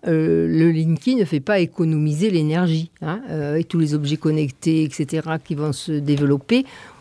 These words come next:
au contraire. Voilà. Donc, euh, voilà, c'est en route.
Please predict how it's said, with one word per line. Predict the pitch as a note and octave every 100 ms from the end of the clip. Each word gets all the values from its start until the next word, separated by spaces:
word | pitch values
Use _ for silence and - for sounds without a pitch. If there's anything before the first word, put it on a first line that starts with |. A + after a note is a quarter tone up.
| _
au | E3
contraire. | F3 G3+ - C#3+ - - _
Voilà. | E3 C3 B2+ - - - -
Donc, | F3 F#3+ F#3 -
euh, | F3+ E3+ E3+ E3 D#3+
voilà, | D3+ C3+ - - -
c'est | - F3
en | F#3 F3+
route. | D3 A#3+ -